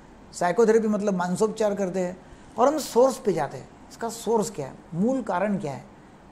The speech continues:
क्यों ऐसा होता है। और जब वो, उसका इलाज हम करते हैं मूल कारण का, और वो कारण जब, या ऐसे कोई कारण टेंशन वाले या स्ट्रेस वाले, उसमें वो कारणों को कैसा powerfully deal करें, वो यदि हम training उनको देते हैं तो ये problem निकल जाता है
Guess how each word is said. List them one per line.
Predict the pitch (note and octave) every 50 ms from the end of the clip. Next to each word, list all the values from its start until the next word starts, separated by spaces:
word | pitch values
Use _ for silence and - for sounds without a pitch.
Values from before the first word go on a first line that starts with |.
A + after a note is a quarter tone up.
| - - -
क्यों | B3+ B3+ A#3
ऐसा | F#3 - D#3+
होता | E3 C#3+ C#3 - -
है। | - - - - - - - - - -
और | G3 F#3+
जब | A#3+ B3+ B3+ B3
वो, | B3 B3+ C4+ C4+ C4+ - - G3
उसका | - - - - C4
इलाज | B3 A#3+ A#3+ A3+ A3+
हम | A3+ A3
करते | G#3 G3 F#3 F3+ G3
हैं | F#3
मूल | F3+ F#3+ G#3 G3
कारण | G#3 G3 F#3 G3+ A3 G#3
का, | F3+ D#3 D3 C#3+ - - - - - - - - -
और | A#3 A#3+ C4 - - - - - - - - - - - - - -
वो | F3 D3+ G#3 C#4+ D4+
कारण | - B3 A3 G#3+ G#3+ G#3+ G3+
जब, | G3 G3+ G3+ - - - - - - - - - - - - A3
या | G3 G#3 A3 A3
ऐसे | - G#3+ G3+ G3 G3 C4+
कोई | C4+ C4+ C#4+ C#4
कारण | A3 A3 G3+ F3+ F#3+ G3 F3+
टेंशन | F3+ F3 F3+ E3 F3 F#3 F3
वाले | E3 E3 E3 E3
या | E3+ E3+
स्ट्रेस | D#3+ - - F3+ F3 D#3+ -
वाले, | E3 D#3 D3+ D3+ D3+ - - - - - - - - -
उसमें | G3 D3 - G#3+ C4+ D4 C#4
वो | B3+ G#3 F#3+ A#3+ C4+
कारणों | B3 B3 A3 G#3+ A3+ A#3 A#3 A3+
को | C#4+
कैसा | C#4 - F#3 F#3+ B3 A#3
powerfully | G3 G#3 G3+ G#3+ A3 F3+ F3 A3 G#3+ F#3+
deal | D#3+ F3+ F3+ F3
करें, | D#3+ E3+ D#3+ D#3+ D3+ D#3 - - - - - -
वो | D3 F3+ A#3+
यदि | C4+ C4+ D4+
हम | C#4+ C4+ A3+
training | G#3+ A3 G#3+ A3+ A3 G#3+
उनको | G#3 G3 G#3 G3
देते | F#3 F#3 F#3 F#3+
हैं | G3 F#3
तो | F#3
ये | F#3+ G3
problem | F#3 F3 D#3+ D3+ E3 F3 E3+
निकल | D#3+ D3 C3+ D#3+ -
जाता | D#2 - - -
है | -